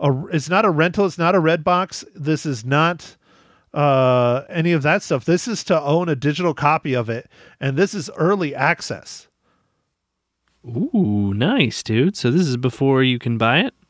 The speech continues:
Speaker 1: Yeah, t-, from what I understand. But you could probably buy it now. I don't know. You, no, actually, you might only be able to rent it now. I'm not sure.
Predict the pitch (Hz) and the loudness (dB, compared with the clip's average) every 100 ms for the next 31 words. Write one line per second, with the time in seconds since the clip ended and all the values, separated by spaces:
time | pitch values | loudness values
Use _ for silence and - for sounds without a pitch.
0 | _ _ _ 139 190 123 110 135 190 170 | _ _ _ 0 0 0 -4 -14 -16 -2
1 | 175 180 175 202 185 - 196 180 143 104 | 2 4 4 4 0 -2 0 0 -4 -12
2 | 131 135 196 196 - 254 247 214 220 202 | -4 2 4 4 -2 -16 -16 -14 -6 -4
3 | 170 190 185 214 208 175 180 151 131 135 | -2 -2 0 0 0 2 2 0 0 -2
4 | 101 104 143 151 165 151 120 - - - | -2 -8 -4 0 2 2 0 -6 -20 -10
5 | 160 208 185 180 165 143 202 202 147 160 | -4 -4 -2 0 2 2 0 -2 0 0
6 | 214 151 127 131 123 110 123 147 107 110 | 2 0 0 0 0 0 0 -2 -4 -12
7 | 120 175 277 302 277 175 | -12 -6 -4 -4 -2 -4